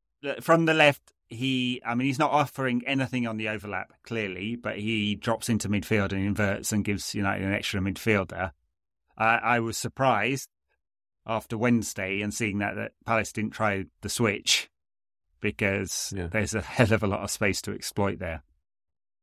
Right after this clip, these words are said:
Speaker 1: Just so much. And someone is going to cause United some problems.
Speaker 2: Yeah.
Speaker 1: For sure. And maybe it's gonna be Galatasaray. I don't know who they play down the right. They played Tete at the weekend.
Speaker 2: Yeah.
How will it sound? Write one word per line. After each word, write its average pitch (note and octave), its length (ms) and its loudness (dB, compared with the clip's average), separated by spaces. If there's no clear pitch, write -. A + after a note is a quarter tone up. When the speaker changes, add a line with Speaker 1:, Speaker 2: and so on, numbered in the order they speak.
Speaker 1:
Just - 180 -2
so G#2+ 220 8
much. F#2 420 -2
And F#2 460 0
someone G2 400 2
is F2 100 -2
going F#2+ 220 0
to F#2 320 -4
cause G#2 240 0
United F#2+ 280 -2
some G2 140 0
problems. G2 640 -2
Speaker 2:
Yeah. G2 260 6
Speaker 1:
For A2+ 120 4
sure. G2 260 2
And C3 120 6
maybe C3+ 220 6
it's A#2+ 100 0
gonna B2 140 2
be A2 80 -2
Galatasaray. A2 720 -2
I G2+ 60 -6
don't G#2 180 -8
know G2 80 -6
who G2+ 140 -8
they G2+ 80 -6
play A2+ 200 -6
down E2+ 220 -8
the E2+ 60 -16
right. F2+ 240 -6
They G#2 60 -6
played A#2 240 2
Tete - 260 4
at G2 260 0
the G2 100 -2
weekend. F#2+ 600 -4
Speaker 2:
Yeah. F2 260 6